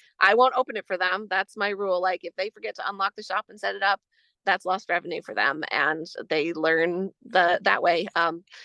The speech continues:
and so the success or failure of it is something that's dependent on the kids, and it's a really good way for them to learn about, um, you know, what happens when you work hard and what happens when you don't.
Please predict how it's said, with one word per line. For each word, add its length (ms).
and 180
so 480
the 200
success 420
or 80
failure 400
of 80
it 180
is 100
something 340
that's 240
dependent 380
on 160
the 60
kids, 460
and 340
it's 140
a 40
really 180
good 140
way 160
for 120
them 200
to 100
learn 500
about, 420
um, 320
you 80
know, 120
what 120
happens 300
when 100
you 80
work 160
hard 240
and 140
what 120
happens 360
when 120
you 60
don't. 200